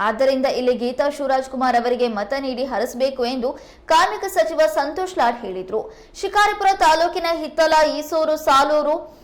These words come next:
ಮೂಡುಬ ಸಿದ್ದಾಪುರ ಗ್ರಾಮ ಪಂಚಾಯಿತಿಯ ವ್ಯಾಪ್ತಿಯಲ್ಲಿ ಸೋಮವಾರ ಆಯೋಜಿಸಿದ್ದ ಕಾಂಗ್ರೆಸ್ ಅಭ್ಯರ್ಥಿ ಗೀತಾ ಶಿವರಾಜ್ ಕುಮಾರ್ ಪರ ಪ್ರಚಾರ ಸಭೆಯಲ್ಲಿ ಪಾಲ್ಗೊಂಡು ಮಾತನಾಡಿದ್ರು.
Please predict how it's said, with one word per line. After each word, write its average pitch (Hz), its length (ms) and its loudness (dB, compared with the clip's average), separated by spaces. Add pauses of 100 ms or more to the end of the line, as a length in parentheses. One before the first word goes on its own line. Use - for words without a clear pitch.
(180)
ಮೂಡುಬ 311 280 4 (140)
ಸಿದ್ದಾಪುರ 294 480 2 (680)
ಗ್ರಾಮ 311 300 4
ಪಂಚಾಯಿತಿಯ 320 600 2
ವ್ಯಾಪ್ತಿಯಲ್ಲಿ 294 560 2
ಸೋಮವಾರ 320 640 2
ಆಯೋಜಿಸಿದ್ದ 277 600 0
ಕಾಂಗ್ರೆಸ್ 285 560 2
ಅಭ್ಯರ್ಥಿ 277 380 0
ಗೀತಾ 262 340 0
ಶಿವರಾಜ್ 277 420 0
ಕುಮಾರ್ 262 280 0
ಪರ 262 220 0
ಪ್ರಚಾರ 262 420 0
ಸಭೆಯಲ್ಲಿ 254 420 0
ಪಾಲ್ಗೊಂಡು 247 500 0
ಮಾತನಾಡಿದ್ರು. 214 840 -6